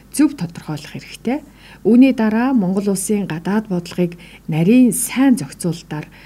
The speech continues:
дүүргэх хэрэгтэй. Оросын холбооны улсын иргэд энгийн нөхцөл байдлаас биш,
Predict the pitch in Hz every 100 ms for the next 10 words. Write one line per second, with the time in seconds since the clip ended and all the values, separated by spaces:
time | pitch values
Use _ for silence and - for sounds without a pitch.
0 | - - 226 220 190 - 151 - - 220
1 | 175 - - - - - - - 339 320
2 | 330 311 302 285 294 269 - 254 269 214
3 | 233 247 269 214 - - 247 226 214 208
4 | 190 - 151 - -